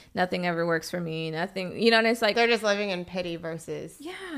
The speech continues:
Speaker 2: Which, I mean, you can be sad about it, but, like
Speaker 1: Yes. I'm not saying you can't have feelings. Yeah, girl. I get it. If stuff keeps going
Speaker 2: But
Speaker 1: wrong,
Speaker 2: try to
Speaker 1: be
Speaker 2: find
Speaker 1: sad.
Speaker 2: joy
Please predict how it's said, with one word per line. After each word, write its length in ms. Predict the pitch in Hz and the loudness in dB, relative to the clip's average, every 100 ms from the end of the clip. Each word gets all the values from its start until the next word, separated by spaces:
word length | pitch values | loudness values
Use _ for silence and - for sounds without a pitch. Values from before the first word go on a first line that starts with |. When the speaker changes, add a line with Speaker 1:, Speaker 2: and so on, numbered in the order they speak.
| 196 180 185 | -6 -8 -10
Speaker 2:
Which, 160 | 180 226 | -10 -6
I 80 | 233 | -6
mean, 220 | 240 240 | -4 -4
you 120 | 247 | -6
can 380 | 254 285 233 196 - | -6 -8 -8 -10 -10
be 160 | 190 | -8
sad 320 | 233 160 165 214 | -6 -4 -4 -4
about 280 | 151 147 | -6 -6
it, 140 | 160 - | -6 -8
but, 200 | 165 - | -8 -6
like 440 | 165 160 160 - 220 | -6 -6 -8 -10 -4
Speaker 1:
Yes. 560 | 220 269 233 175 - | 4 6 6 2 0
I'm 120 | 214 | 2
not 200 | 247 247 | 2 2
saying 260 | 240 247 226 | 2 0 0
you 100 | 220 | -2
can't 220 | 220 214 | -2 -2
have 160 | 214 202 | -2 -4
feelings. 460 | 202 196 160 165 | -6 -6 -6 -6
Yeah, 240 | 180 190 170 | -2 0 0
girl. 440 | 156 147 139 135 - - - | 0 0 0 -4 -10 -14 -2
I 220 | 90 190 220 | 6 8 8
get 220 | 202 165 | 4 2
it. 180 | 143 175 | 2 2
If 80 | |
stuff 260 | 196 240 294 | 2 2 2
keeps 220 | 302 240 | 0 0
going 200 | 233 220 | 2 4
Speaker 2:
But 120 | 254 | 6
Speaker 1:
wrong, 160 | 214 202 | 6 8
Speaker 2:
try 140 | 240 | 8
to 100 | 247 | 8
Speaker 1:
be 80 | 226 | 6
Speaker 2:
find 120 | 254 247 | 6 8
Speaker 1:
sad. 380 | 190 156 131 294 | 8 6 4 2
Speaker 2:
joy 260 | 180 240 | 2 4